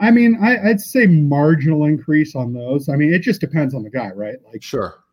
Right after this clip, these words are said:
Speaker 1: you know, I, I mean, it could be tomorrow those guys start rocketing up, right? People might, maybe someone heard this just now, like,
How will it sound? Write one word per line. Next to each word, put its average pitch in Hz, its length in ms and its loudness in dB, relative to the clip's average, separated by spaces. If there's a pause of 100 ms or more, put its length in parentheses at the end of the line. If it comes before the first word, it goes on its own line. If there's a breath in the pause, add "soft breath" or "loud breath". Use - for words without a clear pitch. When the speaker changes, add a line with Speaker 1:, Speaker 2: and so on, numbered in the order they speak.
Speaker 1:
you 185 160 2
know, 135 220 -2
I, 156 220 0
I 160 40 4
mean, 156 340 4
it 156 140 -2
could 160 180 2
be 160 120 4
tomorrow 139 420 2
those 135 180 2
guys 135 220 -2
start 135 240 -4
rocketing 131 580 -4
up, 147 220 -6
right? 123 220 -12
People 131 240 -8
might, 127 240 -2 (420)
maybe 160 220 2
someone 165 300 2
heard 165 200 2
this 135 160 -2
just 135 220 -8
now, 127 180 -6
like, 113 200 -10